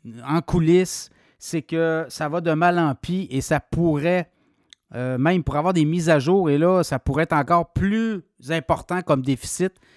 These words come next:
Cette année, on parlait d'un déficit de quarante point un milliards. Ça pourrait être peut-être cinquante milliards qu'on nous dit. Ça va être à suivre, là. Il y a des échos de la colline, de ce qu'on entend.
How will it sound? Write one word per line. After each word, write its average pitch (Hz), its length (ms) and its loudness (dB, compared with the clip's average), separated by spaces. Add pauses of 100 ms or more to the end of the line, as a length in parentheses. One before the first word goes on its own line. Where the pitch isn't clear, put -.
(180)
Cette - 320 -6
année, 165 240 2
on 170 120 -2
parlait 151 280 -4
d'un 156 180 -2
déficit 135 380 -6
de 139 120 -4
quarante 160 540 -6
point 147 240 -8
un 160 100 -2
milliards. 165 280 -2
Ça 135 140 -8
pourrait 143 180 -6
être - 80 -10
peut-être 175 320 -4
cinquante 208 840 -4
milliards 156 360 0
qu'on 143 160 -4
nous 123 120 -4
dit. 127 280 -10 (480)
Ça - 140 -6
va 196 80 0
être 226 100 -4
à 202 60 2
suivre, 208 420 0
là. 120 220 -4
Il 131 200 -2
y 143 60 0
a 143 60 0
des 175 340 0
échos 247 260 2
de 202 80 -6
la 185 100 0
colline, 190 680 0
de 139 100 -2
ce - 80 -6
qu'on 190 220 -2
entend. 185 540 -2